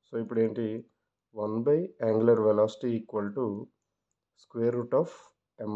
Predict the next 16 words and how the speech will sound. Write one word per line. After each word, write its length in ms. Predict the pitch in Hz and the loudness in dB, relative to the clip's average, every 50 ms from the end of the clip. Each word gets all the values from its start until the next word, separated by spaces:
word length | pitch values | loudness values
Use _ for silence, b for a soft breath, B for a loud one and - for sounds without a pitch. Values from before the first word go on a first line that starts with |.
| 101 | 2
by 60 | 113 117 113 - - | 2 2 0 -2 -6
K. 120 | 104 95 95 - - _ _ _ _ _ _ _ _ _ _ _ _ _ _ _ _ _ _ _ _ _ _ _ _ _ _ _ | -6 -6 -6 -8 -10 _ _ _ _ _ _ _ _ _ _ _ _ _ _ _ _ _ _ _ _ _ _ _ _ _ _ _
కానీ 220 | - 120 131 156 170 165 | 2 2 2 4 4 4
మనకి 320 | 156 151 156 156 160 160 135 131 131 143 160 - _ _ _ _ _ _ _ _ _ _ _ _ 123 113 | 6 4 4 2 0 0 0 0 0 -2 -4 -8 _ _ _ _ _ _ _ _ _ _ _ _ -8 -4
ఈ 20 | 113 113 117 - - - _ 120 107 123 | -2 -2 -2 -4 -6 -12 _ -8 -6 -4
డిఫ్లెక్షన్‌లో 600 | 123 123 170 170 170 170 - 151 139 127 143 165 165 135 | -4 2 4 4 4 4 4 4 6 8 8 8 8 10
కావాలి. 380 | 117 113 110 104 101 98 98 - - _ _ _ _ _ _ _ _ | 10 10 10 8 6 4 0 -4 -10 _ _ _ _ _ _ _ _
So 60 | - 120 117 | -2 0 2
అందుకోసం 380 | 117 113 113 113 123 120 123 127 120 120 | 2 2 0 0 0 0 0 2 4 6
మనం 120 | 113 110 107 107 | 6 6 6 6
ఏం 60 | 104 110 | 4 4
చేస్తాము 320 | 110 110 - - 110 104 104 98 | 2 2 0 -2 -2 -2 -2 -4
అంటే 220 | 98 92 - 131 180 226 233 - _ _ _ _ _ _ _ _ _ _ _ _ _ - 107 | -4 -4 -4 -4 -4 -4 -6 -12 _ _ _ _ _ _ _ _ _ _ _ _ _ -14 -10
ఈ 60 | 110 110 107 107 | -6 -2 0 2
యాంగులర్ 380 | 107 107 113 117 123 120 117 113 117 | 4 4 4 6 6 6 6 8 6
వెలాసిటీ 420 | 113 110 113 113 113 - - 117 | 6 6 4 2 0 -4 -4 -4